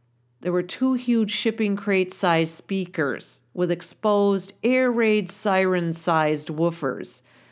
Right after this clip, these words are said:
This is what happens when heterosexual men are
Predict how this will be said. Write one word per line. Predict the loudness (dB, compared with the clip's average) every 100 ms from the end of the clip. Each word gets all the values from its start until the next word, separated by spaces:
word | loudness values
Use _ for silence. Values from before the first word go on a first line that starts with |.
| _ _
This | -10 -8
is | -8 -6
what | -4
happens | -2 -2 -2 -2 -4 -4 -8 -12 _ _
when | 2 2 0 -4
heterosexual | 0 0 0 -2 -4 -4 -2 0 0
men | 2 2 0 -4 -10 _ _ _ _ _ _ 2
are | 4 4